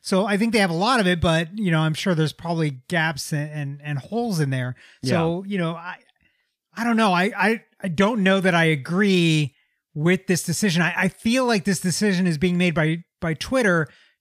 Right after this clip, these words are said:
Speaker 1: to protect themselves from any kind of bad look in the
Speaker 2: Mm.
Speaker 1: future
Speaker 2: Yeah.
Speaker 1: of people saying
Speaker 2: Yeah.
Speaker 1: like, "Oh, look what Twitter let this person do."
Speaker 2: Yeah. Yeah.
Speaker 1: Um,
Speaker 2: That's true.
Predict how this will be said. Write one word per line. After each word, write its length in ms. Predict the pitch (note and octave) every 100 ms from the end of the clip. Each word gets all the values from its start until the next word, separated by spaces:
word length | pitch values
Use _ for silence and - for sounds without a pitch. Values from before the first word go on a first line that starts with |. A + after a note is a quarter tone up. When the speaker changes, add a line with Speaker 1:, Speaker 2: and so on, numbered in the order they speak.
| -
Speaker 1:
to 180 | F#3
protect 540 | E3+ - - - A3 -
themselves 580 | F3+ - G3 E3+ F3 -
from 520 | - F3+ E3 E3 F3+
any 260 | E3+ F3+ F#3
kind 380 | - D#3+ E3 D#3+
of 320 | D3+ C3+ - _ _ _
bad 640 | B2 A2+ D#3 D#3+ F3 D3 C3
look 360 | D#3 G3+ - -
in 140 | F3+
the 80 | D#3+
Speaker 2:
Mm. 100 | B2 A#2+
Speaker 1:
future 320 | E3+ A#3 D4 - _ _ _
Speaker 2:
Yeah. 160 | B2+ A#2+
Speaker 1:
of 220 | E3 D3+
people 220 | F#3+ E3+
saying 180 | E3+ F#3+
Speaker 2:
Yeah. 60 | F3+
Speaker 1:
like, 100 | E3+
"Oh, 200 | A3+ F#3
look 220 | F#3+ G3+
what 200 | F#3+ F3
Twitter 420 | - G3+ F3+ E3+ D#3+
let 240 | E3+ D#3+
this 180 | E3+ C#3+
person 480 | - E3+ - D3+ C#3+
do." 240 | F3 D#3
Speaker 2:
Yeah. 340 | B2+ A#2+ A2+ G2+ _ _ -
Yeah. 300 | A#2 D3+ D3+
Speaker 1:
Um, 240 | C#3+ C3 -
Speaker 2:
That's 200 | C3 -
true. 260 | E3 C3